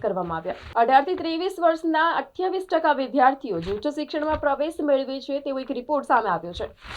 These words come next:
તો શહેરોમાં ઘર ખર્ચ છ હજાર ચારસો ઓગણસાઠ, ગામડામાં ત્રણ હજાર સાતસો તોતેર. ખર્ચની દ્રષ્ટિએ ગુજરાત સાતમું જોવા મળ્યું.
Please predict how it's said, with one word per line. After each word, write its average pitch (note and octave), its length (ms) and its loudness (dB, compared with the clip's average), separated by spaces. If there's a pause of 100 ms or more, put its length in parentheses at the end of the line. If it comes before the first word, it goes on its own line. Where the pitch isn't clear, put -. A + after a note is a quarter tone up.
(920)
તો A#3 80 2
શહેરોમાં C#4 580 6
ઘર C#4 200 4
ખર્ચ C#4+ 380 4
છ - 240 -6
હજાર C4 420 8
ચારસો C4 440 2
ઓગણસાઠ, C4+ 680 0
ગામડામાં A#3+ 600 6
ત્રણ B3 180 0
હજાર B3+ 320 2
સાતસો B3 340 4
તોતેર. A#3 480 0 (260)
ખર્ચની B3 340 4
દ્રષ્ટિએ C#4+ 520 2
ગુજરાત C4 420 0 (240)
સાતમું C#4+ 460 4
જોવા G3 240 2
મળ્યું. E3+ 420 -8